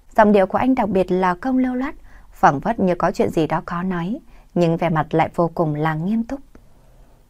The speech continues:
"Tờ giấy đó sẽ không vừa khéo là giấy đăng ký kết hôn đó chứ?" Ôi trời ạ, anh ấy là đang cầu hôn cô sao? Cô cảm động mà dương mắt nhìn anh.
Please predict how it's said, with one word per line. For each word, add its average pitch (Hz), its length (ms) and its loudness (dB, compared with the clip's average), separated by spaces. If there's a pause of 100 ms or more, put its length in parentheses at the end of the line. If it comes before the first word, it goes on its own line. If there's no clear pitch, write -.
(140)
"Tờ 175 120 6
giấy 160 140 2
đó 165 240 2
sẽ 175 120 -2
không 190 180 0
vừa 185 200 2
khéo 170 340 -4
là 226 180 4
giấy 175 140 0
đăng 208 160 -2
ký 190 140 0
kết 254 180 -4
hôn 226 200 -2
đó 190 200 -2
chứ?" 254 120 -8 (920)
Ôi 160 220 6
trời 156 180 -2
ạ, 151 160 -2 (460)
anh 170 200 0
ấy 156 200 0
là 208 120 4
đang 180 200 0
cầu 180 200 4
hôn 208 160 -2
cô 233 200 -4
sao? 226 260 -8 (460)
Cô 233 140 6
cảm 220 180 4
động 202 260 4
mà 196 120 2
dương 269 220 -2
mắt 330 180 -6
nhìn 180 240 2
anh. 233 200 -2